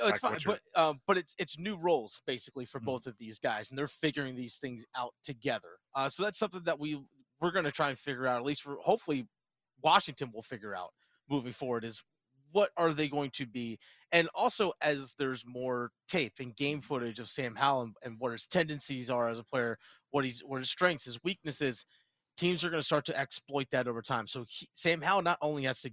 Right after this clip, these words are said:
Speaker 1: improve for himself, but he has to c-, continue to grow and evolve and stay ahead of his mistakes, because eventually teams are gonna start to figure you out.
Speaker 2: And, and that is part of it as far as, um, like, I didn't think Terry McLaurin was utilized enough in the first week.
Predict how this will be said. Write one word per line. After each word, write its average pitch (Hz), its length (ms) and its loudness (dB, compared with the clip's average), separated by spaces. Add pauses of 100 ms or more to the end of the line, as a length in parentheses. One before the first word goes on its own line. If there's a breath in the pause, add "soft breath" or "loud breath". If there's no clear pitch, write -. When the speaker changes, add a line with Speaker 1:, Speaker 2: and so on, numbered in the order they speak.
(160)
Speaker 1:
improve 139 520 -4 (160)
for 131 160 -4
himself, 143 540 2
but 131 100 -6
he 143 60 0
has 156 200 2
to 135 120 -8
c-, - 80 -20 (160)
continue 160 300 -4
to 139 80 -2
grow 143 340 0
and 127 100 -6
evolve 131 420 4 (300 soft breath)
and 123 100 -4
stay 156 220 4
ahead 165 320 4
of 143 80 0
his 131 200 -2
mistakes, 123 380 -4
because 120 260 -6
eventually 156 360 0
teams 160 320 -4
are 127 60 -6
gonna 117 140 -6
start 127 200 -2
to 110 60 -14
figure 110 280 -10
you 95 220 -14
out. 80 200 -8 (340)
Speaker 2:
And, 147 180 8
and 131 480 2 (760)
that 156 240 10
is 151 200 4
part 131 300 6
of 117 100 0
it 123 240 2
as 120 180 2
far 120 300 6
as, 104 300 -2 (540)
um, 107 420 4 (160)
like, 131 80 2
I 147 100 12
didn't 160 120 4
think 131 180 -2 (100)
Terry 139 200 4
McLaurin 131 380 2
was 104 120 -4
utilized 101 380 0
enough 104 240 -4
in 101 40 -10
the 95 60 -10
first - 320 -8
week. 87 240 -16